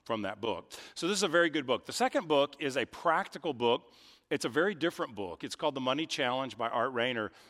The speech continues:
And it's kind of a story, uh, but it is written in very practical terms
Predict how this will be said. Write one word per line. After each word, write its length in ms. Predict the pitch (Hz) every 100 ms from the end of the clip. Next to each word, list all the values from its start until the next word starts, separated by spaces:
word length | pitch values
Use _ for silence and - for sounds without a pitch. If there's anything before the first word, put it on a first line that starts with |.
| - -
And 160 | 147 185
it's 100 | -
kind 180 | 180
of 80 | 180
a 60 | 151
story, 920 | - - - 156 151 143 147 151 165
uh, 260 | 135 127 123
but 200 | 113 147
it 160 | 175 196
is 180 | 156 127
written 400 | 156 165 135 147
in 300 | 135 127 123 -
very 360 | 160 135 165 160
practical 440 | 160 139 - -
terms 540 | 123 139 123 120 110